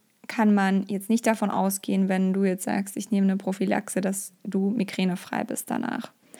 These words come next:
Also es geht immer nur um eine Reduktion. Und das ist bei den Beta-Blockern zum Beispiel bei einem Wert bis zu vierundvierzig Prozent. Natürlich gibt es auch Menschen, bei denen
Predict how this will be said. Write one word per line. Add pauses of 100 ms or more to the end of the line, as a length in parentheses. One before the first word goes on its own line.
(280)
Also
es
geht
immer
nur
um
eine
Reduktion. (100)
Und
das
ist
bei
den
Beta-Blockern
zum
Beispiel (340)
bei
einem
Wert
bis
zu
vierundvierzig
Prozent. (600)
Natürlich
gibt
es
auch
Menschen,
bei
denen